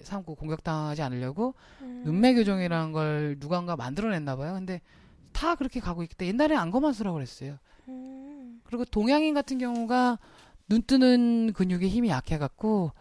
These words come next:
Speaker 2: 네.
Speaker 1: 일부는 거의 대부분이 안검하수가 필요해요. 그러니까 앞트임, 몽고주름이랑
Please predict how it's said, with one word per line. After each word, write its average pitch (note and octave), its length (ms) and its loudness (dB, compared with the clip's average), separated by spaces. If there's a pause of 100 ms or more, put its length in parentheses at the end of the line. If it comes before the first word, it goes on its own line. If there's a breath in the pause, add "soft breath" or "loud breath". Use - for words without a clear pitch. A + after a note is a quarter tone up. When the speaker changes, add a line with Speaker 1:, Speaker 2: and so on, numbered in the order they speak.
(120)
Speaker 2:
네. A#3 300 -8 (300)
Speaker 1:
일부는 C#4+ 500 6
거의 E3+ 240 4
대부분이 E3 380 0
안검하수가 D#3 520 4
필요해요. G#3+ 340 2
그러니까 D3+ 300 -2
앞트임, G#3 580 0
몽고주름이랑 F3+ 840 4